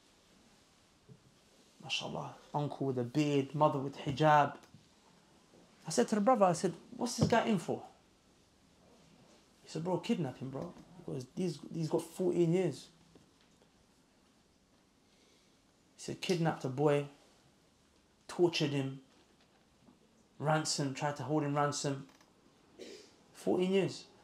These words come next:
And I just looked at the mum and dad thinking, religious people are lying, but look at their children. Let's not act like they are not responsible for coming here in the first place.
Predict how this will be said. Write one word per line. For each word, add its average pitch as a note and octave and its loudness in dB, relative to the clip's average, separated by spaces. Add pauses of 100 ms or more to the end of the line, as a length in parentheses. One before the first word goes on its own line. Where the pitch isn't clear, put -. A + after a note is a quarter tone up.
(220)
And - -8
I C#3+ -2
just B2+ -6
looked D3 0
at - -6
the C3+ 0
mum B2+ 0
and A#2+ -6
dad C3 2
thinking, - -16 (960)
religious D3+ 4
people D3+ 2
are B2 6
lying, B2+ -6 (200)
but D3 -12
look D#3 -6
at D#3 -10
their C#3 -8
children. D3+ -8 (1040)
Let's - -6
not B3+ 0
act G3 -6
like D3 -4
they D3 2
are C3 -4
not C3+ -4
responsible A#2+ -12 (680)
for - -8
coming C3+ 2
here B2+ 0
in A#2+ -4
the D#3 0
first - 6
place. - -6